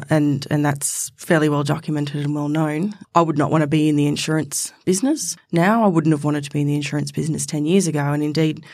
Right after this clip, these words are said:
uh, reinsurers like Swiss Re are, uh, sending very strong signals to the Australian market, which is that they are either going to price signal or withdraw completely.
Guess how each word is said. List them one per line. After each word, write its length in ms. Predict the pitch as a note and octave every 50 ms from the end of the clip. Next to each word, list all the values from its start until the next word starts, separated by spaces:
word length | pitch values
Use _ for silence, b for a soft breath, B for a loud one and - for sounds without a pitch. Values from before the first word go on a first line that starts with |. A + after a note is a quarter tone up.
| B B B B B
uh, 160 | B D#3+ D#3 D3+
reinsurers 560 | D#3 F3 D#3+ D#3 C#3+ - D#3+ D#3 D3+ C#3+ D3+
like 160 | C#3 C3+ C#3+
Swiss 260 | - - D#3 C#3+ -
Re 240 | - E3 E3 D#3 D3+
are, 220 | D3 C#3 C#3 C3+ C#3 B B B B B B B B B B
uh, 200 | D#3+ D#3 C#3+ C3+ C#3+
sending 360 | C#3+ E3+ E3+ D#3+ D#3 D#3 D3+
very 420 | C#3+ C#3+ - - - F3+ F3 D#3+
strong 280 | C#3+ C#3+ - D3+ D3 D3
signals 560 | C#3+ E3+ E3+ D#3+ E3 D3 C#3 D3 D3 - -
to 180 | - - E3 C#3+
the 140 | D3 D3
Australian 400 | D3 C#3+ C#3+ D#3 D3+ D3 D3 C#3+
market, 440 | D3 D3+ D#3+ E3 E3 E3 D#3+ C#3 C#3+ - _ _ _ -
which 240 | E3+ D3+ C#3+ -
is 160 | D3 D3 C#3+ C#3+
that 380 | D3 C#3 C#3 - - - - - -
they 200 | E3 D#3 D3+ D#3
are 280 | D3+ D3 C#3+ C#3 C#3 C#3+
either 240 | D3+ D3+ D3+ D3 D#3
going 200 | D#3 D3+ D3 C#3+
to 80 | C#3+ C#3+
price 320 | - - F3 E3 E3 E3
signal 480 | - F3+ D#3 C#3+ E3 D#3 D3 C#3 C#3+ C#3+ B B B B B B B B B B
or 300 | - F3 E3+ E3 D#3 D3+
withdraw 420 | D3 E3+ E3 - - D#3 D3+ C#3
completely. 680 | C#3 C#3+ D#3+ C#3+ C#3+ D#3+ D3+ D3 C#3+ C3+ C3+ - - -